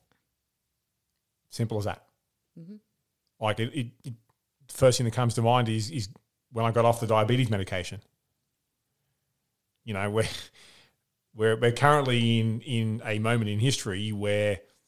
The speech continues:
Speaker 1: the, all the rage is, is hitting Ozempic. I'm glad to not be on shit like that.
Speaker 2: What about athletic ability?
Speaker 1: Athletic ability, for me, it's,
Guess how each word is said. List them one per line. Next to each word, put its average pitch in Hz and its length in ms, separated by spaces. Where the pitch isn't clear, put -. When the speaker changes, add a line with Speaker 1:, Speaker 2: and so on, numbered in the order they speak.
Speaker 1:
the, 110 340
all 123 180
the 107 100
rage 113 360
is, 101 300
is 120 200
hitting 104 420
Ozempic. 113 640
I'm 143 180
glad 131 320
to 165 160
not 151 440
be 123 160
on 98 160
shit - 340
like 92 260
that. 78 320
Speaker 2:
What 185 120
about 175 280
athletic 160 420
ability? 147 500
Speaker 1:
Athletic 196 320
ability, 127 560
for 127 140
me, 120 320
it's, 110 320